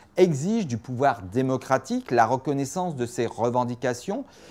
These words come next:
qu'il prétend être de nouveaux droits en imposant de nouvelles normes. Finalement, le concept de genre, dans sa forme, dans sa forme subversive, est le révélateur d'une société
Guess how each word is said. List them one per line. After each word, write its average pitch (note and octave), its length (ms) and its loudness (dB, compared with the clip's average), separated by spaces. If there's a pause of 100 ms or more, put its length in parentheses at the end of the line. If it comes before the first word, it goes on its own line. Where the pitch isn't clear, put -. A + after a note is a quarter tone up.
(180)
qu'il D#3+ 200 0
prétend F#3+ 640 0
être C#3+ 320 4
de A2+ 120 -2
nouveaux B2 340 0
droits A#2+ 480 2
en A2+ 140 0
imposant A#2 560 -2
de C3+ 120 -2
nouvelles D3 380 2
normes. C3 380 4 (420)
Finalement, D#3+ 640 4 (180)
le B2 120 0
concept F3+ 520 0
de A#2 160 2
genre, F3 380 0
dans G#2+ 140 -4
sa A2 140 -4
forme, G#2+ 320 -4 (200)
dans G#2+ 160 2
sa G#2 160 -2
forme F#3 400 0
subversive, A2 680 -6 (400)
est D3 100 6
le C3+ 160 6
révélateur D3 880 4
d'une B2 180 0
société G3 720 -2